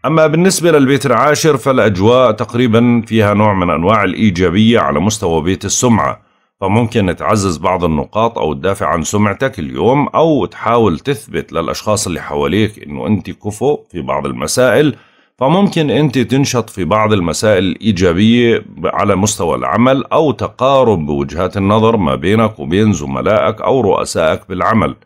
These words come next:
أما بالنسبة لبيتك إحداعش فالأجواء يعني روتينية على مستوى بيت الأصدقاء، فتعاملكم ما بينكم وبين الأصدقاء روتيني على حسب طبيعتكم.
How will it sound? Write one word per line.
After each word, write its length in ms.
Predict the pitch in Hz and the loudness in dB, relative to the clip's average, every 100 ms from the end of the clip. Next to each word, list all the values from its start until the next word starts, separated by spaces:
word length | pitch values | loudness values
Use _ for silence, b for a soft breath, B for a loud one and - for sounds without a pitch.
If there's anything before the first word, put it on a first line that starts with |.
| _ _ _ _ _ _ - | _ _ _ _ _ _ -8
أما 220 | 117 165 160 | -2 2 2
بالنسبة 420 | 156 170 - 131 | 2 0 0 0
لبيتك 440 | 120 117 110 107 | 2 2 0 -4
إحداعش 520 | 90 90 127 123 127 | -6 -2 0 2 0
فالأجواء 840 | - 117 78 90 82 107 120 90 - | -2 0 0 0 0 2 4 2 -4
يعني 300 | - 139 131 | -4 0 2
روتينية 640 | 117 113 110 107 117 117 104 | 2 2 2 2 4 4 2
على 240 | 80 85 | 2 0
مستوى 440 | 92 117 120 95 | 0 -2 0 0
بيت 220 | 85 101 101 | 2 0 -2
الأصدقاء، 720 | 62 73 71 76 120 127 110 | -4 -4 -8 -8 -2 0 0
فتعاملكم 840 | 107 - 82 92 120 107 101 87 | -4 -4 -2 2 0 0 -2 0
ما 100 | 67 | 0
بينكم 440 | 65 110 107 95 82 | 0 0 0 -2 -2
وبين 280 | 80 110 | 2 2
الأصدقاء 720 | 90 - 80 73 80 113 117 64 | 0 -2 -6 -6 -8 -2 0 0
روتيني 460 | 78 - 117 113 | -4 -2 0 2
على 220 | 87 80 | 2 -2
حسب 280 | 71 117 117 | -4 -4 -4
طبيعتكم. 760 | 107 107 107 107 123 - 80 | -4 -2 0 0 -2 -4 -6